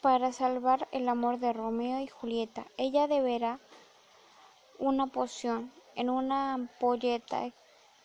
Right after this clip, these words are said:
que la hará parecer como muerta durante cuarenta y dos horas. Ella cumple el plan. El mensajero del fray Lorenzo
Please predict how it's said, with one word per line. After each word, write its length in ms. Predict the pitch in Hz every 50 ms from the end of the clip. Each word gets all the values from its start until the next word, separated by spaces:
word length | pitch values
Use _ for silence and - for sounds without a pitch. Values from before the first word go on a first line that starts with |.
| - - -
que 120 | - 269 269
la 340 | 262 262 262 262 262 262 262
hará 160 | 262 285 294
parecer 580 | - - 311 302 302 285 - - 269 285 311 - - - -
como 220 | 240 240 233 226
muerta 540 | 226 226 226 226 220 220 - - - - 240
durante 400 | 240 240 240 240 240 240 233 240
cuarenta 400 | - - 240 240 240 240 226 247
y 100 | 240 240
dos 280 | 233 254 254 247 - -
horas. 460 | 226 214 214 233 226 - - - - - - - _ - - - - - - - - - - - - - _ _ _ -
Ella 320 | - 277 285 277 320 330 -
cumple 420 | - 285 269 262 - 254 247 247
el 60 | 247
plan. 440 | - - 254 254 262 254 240 247 277 - - - -
El 180 | - 254 254 262
mensajero 680 | 262 254 262 247 277 269 262 - - 302 311 339 349
del 180 | 359 339 285 -
fray 600 | - - - - - 254 247 247 247 247 247 240
Lorenzo 720 | 247 247 247 247 247 247 254 254 247 - - - 233 247